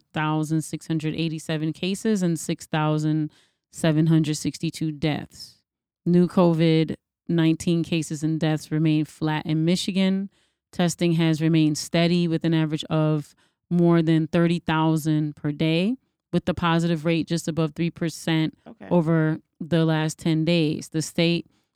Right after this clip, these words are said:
Speaker 1: reported its highest one-day testing total with more than forty-one thousand diagnostic tests happening on August the twenty-first.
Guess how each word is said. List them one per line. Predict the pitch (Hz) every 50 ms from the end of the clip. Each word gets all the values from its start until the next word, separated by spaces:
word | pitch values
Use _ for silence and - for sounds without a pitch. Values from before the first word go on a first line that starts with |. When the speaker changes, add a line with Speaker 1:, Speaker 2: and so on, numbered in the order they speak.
| _ -
Speaker 1:
reported | - 180 160 - - 180 175 165 165 156
its | 165 - -
highest | - - - 180 180 185 190 196 190 185 - -
one-day | 170 156 170 170 175 175 170 170 170 165 165
testing | - - 175 165 160 - - 165 160
total | - - 165 160 156 156 156 151 151 151 - _ _ _ _ _ _ -
with | 170 175 -
more | 190 175 170 170
than | 165 165 151
forty-one | - - 165 165 165 170 165 165 160 160 160
thousand | - 160 160 160 156 156 147 160 156 156 156 156 156 - _ _ _ _ -
diagnostic | - 165 160 160 156 165 156 160 160 160 - - -
tests | - - 160 156 180 - -
happening | - 156 156 - 170 160 156 156 156 156 160 - _ _ _ _ _ _ -
on | 160 160 -
August | - 156 160 156 160 156 -
the | 160
twenty-first. | - - - 165 160 147 147 - - - 156 151 - - - - - - - _ _